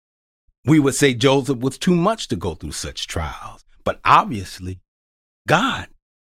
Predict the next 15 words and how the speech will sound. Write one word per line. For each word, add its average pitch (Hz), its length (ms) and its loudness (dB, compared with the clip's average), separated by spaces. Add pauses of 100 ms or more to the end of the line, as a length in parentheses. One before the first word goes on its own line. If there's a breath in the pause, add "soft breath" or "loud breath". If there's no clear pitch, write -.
(200)
thought 165 340 2
differently. - 600 -2 (640)
God 107 320 2 (180)
knows 120 760 2 (1000)
differently. - 840 -4 (380 loud breath)
And 143 120 4
he 240 120 10
begins 196 640 2
to 139 160 -2
build 147 840 2
his 185 280 0
man 143 760 0 (1040)
in 170 340 6
this 170 260 4
boy. 143 480 2